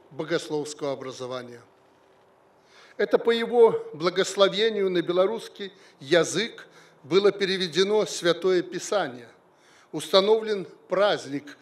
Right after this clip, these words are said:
в честь собора белорусских святых. А еще он был миротворцем. Во время Холодной войны стал поднимать темы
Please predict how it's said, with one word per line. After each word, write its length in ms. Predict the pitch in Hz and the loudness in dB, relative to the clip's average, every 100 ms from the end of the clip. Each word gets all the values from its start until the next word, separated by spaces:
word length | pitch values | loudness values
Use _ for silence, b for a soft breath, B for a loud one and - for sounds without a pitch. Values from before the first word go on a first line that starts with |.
| b b | b b
в 80 | |
честь 320 | - 196 175 - | 0 0 2 2
собора 400 | 180 185 190 170 | 0 2 0 0
белорусских 640 | 160 170 190 175 - 151 | 2 0 0 -6 -10 -12
святых. 480 | - 139 139 160 135 - _ _ _ _ _ B B B B | -10 -12 -10 -10 -10 -14 _ _ _ _ _ B B B B
А 80 | 175 | 2
еще 320 | 226 - 285 | 2 -2 0
он 200 | 269 208 | 0 0
был 220 | 233 247 | -4 -2
миротворцем. 840 | 233 226 220 208 160 117 - 147 - - _ _ b b | 2 4 2 0 -6 -6 -10 -16 -18 -20 _ _ b b
Во 160 | 143 175 | 2 2
время 280 | 220 240 233 | 4 2 2
Холодной 560 | - 226 247 208 214 | 2 2 2 0 0
войны 500 | 202 208 214 247 175 - - b b b | 2 2 2 -2 -4 -6 -20 b b b
стал 400 | - 170 175 170 | -2 4 4 2
поднимать 560 | 185 156 202 214 208 | -2 0 2 2 0
темы 420 | - 226 226 208 | 2 4 6 4